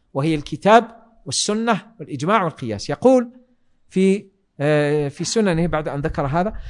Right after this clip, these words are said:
"فأخبر معاذ بن جبل أن زيغة الحكيم لا توجب الإعراض عنه، ولكن يترك من قوله ما ليس عليه نور،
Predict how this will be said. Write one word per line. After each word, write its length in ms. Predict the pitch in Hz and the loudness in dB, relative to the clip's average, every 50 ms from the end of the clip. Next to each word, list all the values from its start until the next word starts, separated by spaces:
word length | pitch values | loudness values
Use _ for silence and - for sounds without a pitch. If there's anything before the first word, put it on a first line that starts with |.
| - - - | -14 -2 4
"فأخبر 580 | - 220 226 277 277 - 277 277 269 262 247 226 | 6 6 6 6 4 6 6 8 8 8 8 8
معاذ 440 | 214 202 180 226 285 302 254 233 | 8 8 8 8 8 8 8 6
بن 240 | 196 170 202 190 175 | 4 4 4 4 6
جبل 520 | 156 247 277 233 269 247 233 247 247 226 226 - - - - 226 | 8 8 8 10 8 8 6 6 2 2 0 -2 -10 -2 4 4
أن 220 | 262 262 254 240 | 6 8 8 6
زيغة 360 | 208 208 311 330 294 262 247 247 254 | 6 6 4 4 4 2 2 2 0
الحكيم 680 | 233 - - 240 226 226 - 285 277 277 294 302 277 - - - _ _ _ | 0 0 0 -2 0 2 2 2 4 4 2 0 -2 -4 -8 -18 _ _ _
لا 180 | 247 285 320 311 | 8 10 10 10
توجب 460 | 302 - 294 294 240 196 240 208 233 | 8 6 2 2 4 2 4 4 4
الإعراض 540 | 240 - 196 208 190 214 220 214 208 170 180 | 4 4 4 6 8 10 10 10 10 8 8
عنه، 440 | 175 170 214 208 185 135 123 107 - - - - - - - | 6 6 6 6 4 4 2 -2 -6 -10 -16 -20 -20 -8 2
ولكن 500 | - 170 208 277 320 302 302 - 254 220 | 6 8 10 10 10 10 8 4 4 4
يترك 500 | 240 330 330 - - 311 294 277 285 - | 4 4 4 4 4 6 6 6 4 2
من 200 | 269 262 254 254 | 0 2 2 0
قوله 580 | 254 - 302 339 330 302 311 302 277 320 311 302 - - - _ - | 4 6 6 8 8 6 6 6 6 6 4 4 0 -8 -20 _ 4
ما 260 | 170 185 202 196 185 | 6 8 10 10 10
ليس 280 | 190 226 240 - - 190 | 10 8 8 8 6 6
عليه 460 | 180 170 165 180 208 196 160 160 156 | 6 6 6 8 6 6 8 8 10
نور، 440 | 160 185 226 220 196 170 160 131 | 12 12 12 12 12 10 6 2